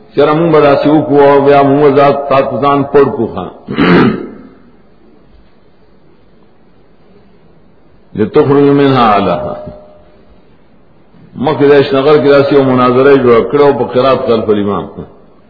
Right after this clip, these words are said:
اپای کې قسمونه کړو ښه، دواړو جانبو، چې چا ته حق کار شي، نو قسم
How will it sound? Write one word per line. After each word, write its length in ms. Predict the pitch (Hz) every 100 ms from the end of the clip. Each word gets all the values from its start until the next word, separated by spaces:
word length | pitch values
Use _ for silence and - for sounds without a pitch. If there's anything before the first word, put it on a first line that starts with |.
| _ _ _ _ - - - -
اپای 320 | 104 139 165 131
کې 320 | 139 139 -
قسمونه 440 | 127 131 151 139 113
کړو 260 | 110 104
ښه، 200 | - 85 - - - - _ - 90
دواړو 340 | 123 117 98
جانبو، 380 | 104 101 98 87
چې 280 | - - 147
چا 80 | 139
ته 140 | -
حق 280 | 131 147 -
کار 180 | 135 135 131
شي، 180 | 139
نو 100 | 123
قسم 340 | 110 107 -